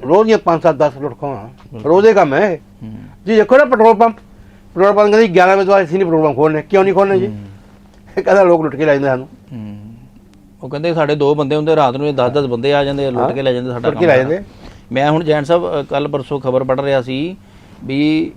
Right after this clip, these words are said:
Speaker 2: ਇੰਨੀ ਭੁੱਖਮਰੀ ਹੋ ਗਈ, ਇੰਨਾ ਮਾਹੌਲ ਖਰਾਬ ਹੋ ਗਿਆ, ਕੰਜਕਾਂ, ਕਿਸੇ ਘਰ ਤੋਂ ਕੰਜਕਾਂ ਨਿਕਲੀਆਂ,
Speaker 1: ਆਹੋ।
Speaker 2: ਕੰਜਕਾਂ ਦੇ ਨਾਲ ਦਿਨ, ਤੇ ਉਹ ਵਿਚਾਰੀਆਂ ਆਪਣੇ ਘਰਾਂ ਨੂੰ ਜਾ ਰਹੀਆਂ, ਉਹਨਾਂ ਦੇ ਜਿਹੜੇ ਕੰਜਕਾਂ ਦੇ ਪੈਸੇ ਲਿੱਤੇ ਸੀ ਉਹ ਖੋ ਕੇ ਲੈ ਗਏ
Speaker 1: ਉਹ ਵੀ
Speaker 2: ਲੋਕ।
Speaker 1: ਖੋ ਕੇ ਲੈ ਗਏ।
Speaker 2: ਦੱਸੋ, ਇਹ ਹਾਲਾਤ ਨੇ ਅੱਜ ਕੱਲ੍ਹ।
Speaker 1: ਨਸ਼ਾ, ਨਸ਼ਾ ਕਰਕੇ ਨਾ ਜੀ ਲੁੱਟ ਖੋਹ ਬਹੁਤ ਜ਼ਿਆਦਾ ਵੱਧ ਚੁੱਕੀ ਹੈ।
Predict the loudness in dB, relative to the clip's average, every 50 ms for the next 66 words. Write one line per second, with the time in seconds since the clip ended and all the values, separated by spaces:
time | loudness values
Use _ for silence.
0 | -12 -10 -8 -6 -4 -4 -4 -2 -2 -2 -4 -4 -4 -6 -4 -4 -2 -4 -4 -4
1 | -6 -6 -6 -6 -4 -4 -4 -4 -4 -2 -2 -4 -4 -4 -4 -4 -4 -2 -4 -4
2 | -4 -4 -4 -4 -4 -4 -6 -6 -8 -12 -20 -20 -20 -20 -14 -8 -6 -6 -6 -6
3 | -6 -2 0 2 2 4 2 0 -2 -8 -14 -20 -20 -12 -10 -6 -4 -4 -4 -2
4 | -2 -2 -2 -2 -4 -6 -6 -4 -6 -8 -6 -6 -4 -4 -2 -2 -4 -4 -4 -2
5 | -2 -2 -4 -6 -10 -14 -10 -4 0 2 2 2 0 0 -2 -2 -2 -2 -2 -4
6 | -2 -4 -2 -2 -2 -4 -4 -6 -8 -10 -14 -20 -20 -20 -20 -20 -20 -12 -8 -8
7 | -6 -2 -2 -2 -2 0 0 0 0 0 2 0 0 0 0 -2 -2 -2 -2 -2
8 | -2 -2 -2 0 0 0 0 0 0 -2 -2 -2 -2 -2 0 0 0 0 0 0
9 | 0 0 0 0 0 0 2 2 2 0 0 0 0 2 2 2 0 0 2 2
10 | 4 4 4 4 4 2 2 2 2 4 4 6 6 6 4 4 2 2 0 0
11 | 0 0 0 -2 -4 -6 -10 -10 -14 -16 -10 -6 -2 0 2 2 2 0 0 -2
12 | -4 -6 -8 -10 -10 -10 -10 -12 -12 -14 -14 -18 -20 -20 -20 -20 -20 -20 -20 -16
13 | -4 -2 -2 0 2 2 0 0 0 -2 0 2 2 0 2 0 0 0 2 2
14 | 2 2 0 -2 -2 0 0 2 2 2 2 4 2 2 2 0 -4 -6 -10 -18
15 | -14 -10 -6 -4 -4 -6 -6